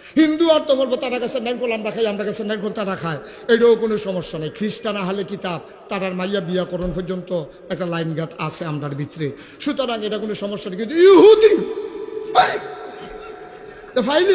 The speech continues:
কি চালাই, তো এটা নিয়ম। এখন তিনজনে কয়, "দেন তারে ফাতলা ফাতলা করে কয়টা দিতেন।" এখন তারে কয়টা যখন দিয়া সারছে, দেখে যে তেল লড়ে না, শ্বাস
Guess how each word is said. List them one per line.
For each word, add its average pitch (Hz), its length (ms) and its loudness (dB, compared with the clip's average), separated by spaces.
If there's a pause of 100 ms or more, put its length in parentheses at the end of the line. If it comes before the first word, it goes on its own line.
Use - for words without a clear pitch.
কি 262 100 2
চালাই, 294 280 0
তো 294 120 -6
এটা 220 260 2
নিয়ম। 202 480 2 (1160)
এখন 214 220 -2
তিনজনে 269 340 -2
কয়, 269 120 0
"দেন 269 220 0
তারে 262 180 -4
ফাতলা 269 220 -4
ফাতলা 294 140 -4
করে 277 160 -4
কয়টা 254 160 0
দিতেন।" 220 260 -4 (1700)
এখন 208 320 -2
তারে 214 180 -2
কয়টা 214 260 -4
যখন 214 260 -4
দিয়া 220 240 -2
সারছে, 180 500 -6 (180)
দেখে 190 240 0
যে 185 120 -2
তেল 220 180 -4
লড়ে 180 580 -4
না, 147 140 -8 (880)
শ্বাস 196 440 -2